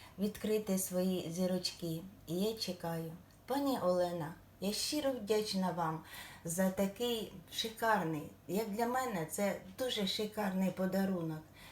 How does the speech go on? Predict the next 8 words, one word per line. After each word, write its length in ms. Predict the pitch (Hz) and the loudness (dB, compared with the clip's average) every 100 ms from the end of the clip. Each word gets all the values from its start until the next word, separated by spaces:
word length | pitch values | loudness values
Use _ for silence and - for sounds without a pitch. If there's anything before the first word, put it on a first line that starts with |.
| - | 0
Я 120 | 262 | 0
вперше 460 | 269 269 269 - 196 | 4 6 6 4 0
побачу 540 | 190 175 220 220 190 | 0 2 2 2 0
домашнє 600 | 170 175 185 214 - 175 | 0 0 0 0 0 -2
цвітіння, 760 | 165 180 180 - 214 214 180 190 - - - - - - | -2 -2 -2 -2 -2 0 -2 -4 -10 -18 -20 -20 -18 -6
нехай 340 | 277 285 302 | -4 0 2
не 140 | 277 | 2
своє 500 | 269 - 254 208 165 | 2 2 0 2 0